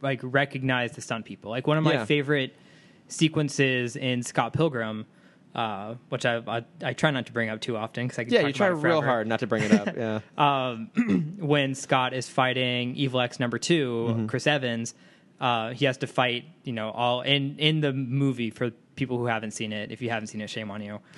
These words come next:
Speaker 2: <laughs>
Speaker 1: Um, Chris Evans plays Lucas Lee, who is an actor in the movie,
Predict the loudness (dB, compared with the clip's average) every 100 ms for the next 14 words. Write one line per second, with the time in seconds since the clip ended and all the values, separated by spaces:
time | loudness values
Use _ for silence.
0 | -8 -8 -10 -2 2 4 2 -2 -6 -12
1 | -16 _ _ _ -20 _ _ _ _ 2
2 | 4 4 2 2 -2 0 2 2 2 0
3 | 0 -2 0 0 2 0 0 -2 -2 -2
4 | -2 -2 -2 -2 -4 -6 -8 -10